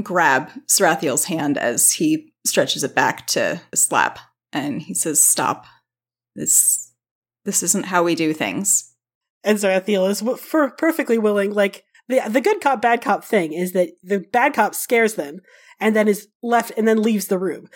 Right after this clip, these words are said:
Speaker 2: leaving the good cop alone to say, like, "I'm sorry about him, blah, blah, blah." So if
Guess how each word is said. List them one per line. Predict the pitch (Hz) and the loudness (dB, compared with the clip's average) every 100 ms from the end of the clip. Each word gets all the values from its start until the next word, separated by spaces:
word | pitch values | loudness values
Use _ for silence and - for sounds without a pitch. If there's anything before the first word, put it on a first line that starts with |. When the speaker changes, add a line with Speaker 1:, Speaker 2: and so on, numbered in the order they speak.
| - | -4
Speaker 2:
leaving | 247 214 190 | 0 2 2
the | |
good | 185 311 | 0 0
cop | 233 208 | 2 0
alone | 180 180 180 | 0 -2 -4
to | 175 | -6
say, | 160 151 | -10 -12
like, | 139 147 _ _ - | -14 -16 _ _ -2
"I'm | 226 | 0
sorry | 226 226 196 185 180 | 2 2 4 4 2
about | 175 170 | -2 -4
him, | 170 160 | -8 -6
blah, | 175 | -6
blah, | 170 165 | -6 -8
blah." | 170 156 | -8 -10
So | - 196 175 - - - | -4 0 0 -2 -10 -6
if | 208 220 220 | 0 0 0